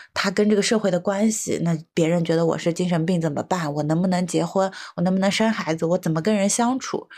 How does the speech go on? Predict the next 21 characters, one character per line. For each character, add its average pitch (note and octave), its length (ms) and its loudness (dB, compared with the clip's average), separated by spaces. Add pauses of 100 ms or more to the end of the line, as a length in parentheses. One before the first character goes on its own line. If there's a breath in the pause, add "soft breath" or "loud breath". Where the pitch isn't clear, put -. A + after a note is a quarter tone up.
(160 loud breath)
这 F4 160 4
个 A3+ 140 4
其 E3+ 160 -4
实 F3 260 -2
是 - 140 -4
更 E3 240 0
多 D#3 160 2
需 D#3 120 -4
要 D3 80 2
家 D3 200 -2
里 C#3 80 -4
人 A2 180 -6
陪 - 160 -8
伴、 C3+ 260 -4
教 C#3 160 -4
导、 - 200 -6
交 A#2+ 200 -6
流 B2 180 -8
的 - 100 -8
部 - 160 -16
分。 - 200 -20